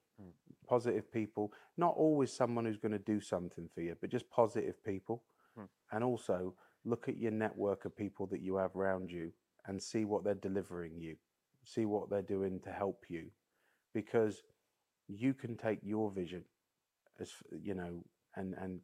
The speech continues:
Speaker 2: move forward, but you're gonna need some help to do that.
Speaker 1: Mm-hmm.
Speaker 2: And what you need to do is, it's,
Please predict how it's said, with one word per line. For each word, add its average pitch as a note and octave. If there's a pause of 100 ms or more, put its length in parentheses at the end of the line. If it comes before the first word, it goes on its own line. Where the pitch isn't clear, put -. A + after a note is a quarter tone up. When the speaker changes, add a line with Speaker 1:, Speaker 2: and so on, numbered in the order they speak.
(160)
Speaker 2:
move G2
forward, F2+ (340)
but G#2
you're A#2
gonna A2+
need G#2+
some G2+
help F#2
to -
do G#2
that. D#2 (100)
Speaker 1:
Mm-hmm. G#2
Speaker 2:
And G2
what A2
you G#2
need A2
to -
do F2
is, F2+ (520)
it's, G#2